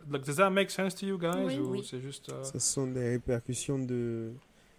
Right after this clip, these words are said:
Speaker 4: réalité culturelle, hein. Donc, euh, on
Speaker 1: non,
Speaker 4: peut
Speaker 1: non,
Speaker 4: pas,
Speaker 1: tout, tout,
Speaker 4: on
Speaker 1: tout,
Speaker 4: peut pas mélanger.
Speaker 1: tous les, tout
Speaker 4: Tu sais, genre, t'as, t'as d'un
Speaker 1: Ok.
Speaker 4: côté tout ce qui est raison économique,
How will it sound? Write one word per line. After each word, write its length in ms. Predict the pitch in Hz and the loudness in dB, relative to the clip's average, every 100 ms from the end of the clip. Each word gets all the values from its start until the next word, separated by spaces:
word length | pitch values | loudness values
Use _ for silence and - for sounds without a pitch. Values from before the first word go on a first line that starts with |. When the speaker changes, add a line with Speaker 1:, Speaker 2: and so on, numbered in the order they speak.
| - | -2
Speaker 4:
réalité 480 | 120 127 120 143 131 | 0 0 0 -2 -2
culturelle, 680 | 127 113 131 127 139 113 117 | -4 -2 -2 0 0 0 -4
hein. 60 | - - _ - - - _ 127 | -10 -20 _ -20 -20 -20 _ -6
Donc, 260 | 113 113 - 123 | -4 -4 -4 -4
euh, 160 | 113 117 | -2 -2
on 80 | |
Speaker 1:
non, 100 | 131 131 | -2 -2
Speaker 4:
peut 40 | |
Speaker 1:
non, 80 | 131 | 0
Speaker 4:
pas, 180 | 127 120 | 0 0
Speaker 1:
tout, 200 | 147 143 | -2 -4
tout, 160 | - | -2
Speaker 4:
on 40 | 143 | -2
Speaker 1:
tout, 160 | 160 139 | 0 0
Speaker 4:
peut 120 | 139 | 2
pas 140 | 139 | 4
mélanger. 560 | 131 127 123 123 127 139 | 4 2 2 2 2 2
Speaker 1:
tous 100 | 160 | 4
les, 240 | 160 151 | 4 2
tout 260 | 151 156 139 | 2 -2 -2
Speaker 4:
Tu 40 | - - | -8 -4
sais, 160 | - 135 | 2 4
genre, 240 | 127 117 113 | 4 2 2
t'as, 180 | 143 135 131 - | 2 2 0 -8
t'as 160 | - 147 | 2 4
d'un 140 | 139 123 | 4 2
Speaker 1:
Ok. 100 | - | 2
Speaker 4:
côté 380 | 123 131 127 - | 0 4 2 2
tout 100 | 139 | -4
ce 80 | 123 | -4
qui 220 | - 131 | -2 2
est 200 | 127 113 | 4 4
raison 580 | 117 120 117 131 131 123 131 | 4 2 2 0 2 0 -2
économique, 800 | 127 - 117 120 123 131 131 | -2 0 2 2 2 4 2